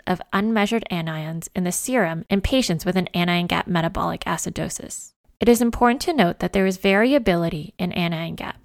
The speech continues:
and the patient's baseline anion gap should be used for comparison when available to see the degree and severity of the metabolic derangement.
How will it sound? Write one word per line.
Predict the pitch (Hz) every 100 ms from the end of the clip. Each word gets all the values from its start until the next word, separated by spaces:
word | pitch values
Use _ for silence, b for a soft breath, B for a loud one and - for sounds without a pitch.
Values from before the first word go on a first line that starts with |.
| -
and | 196
the | 185
patient's | - 214 226 240
baseline | - 220 220 - 285 277
anion | 190 180 175 180
gap | 165 165
should | - - 214
be | 214
used | 262 185 180
for | -
comparison | 190 196 - 170 170 - 160 175
when | 196 190
available | 185 214 180 226 -
to | -
see | 220 - 226
the | 240
degree | 285 294 185 160 -
and | 185
severity | - 185 185 165 170 165
of | -
the | 175
metabolic | 170 165 165 165 160 -
derangement. | 180 185 180 - - - -